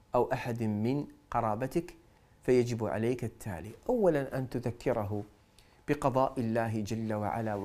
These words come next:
وبقدره وبالصبر على ذلك، كما قال الله جل وعلا: "ومن يؤمن بالله يهدي قلبه". قال علقمة: "هو الرجل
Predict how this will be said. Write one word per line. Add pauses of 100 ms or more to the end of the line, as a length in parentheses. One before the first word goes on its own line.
(160)
وبقدره
وبالصبر (540)
على
ذلك،
كما
قال
الله
جل
وعلا:
"ومن
يؤمن
بالله (640)
يهدي
قلبه". (100)
قال
علقمة:
"هو
الرجل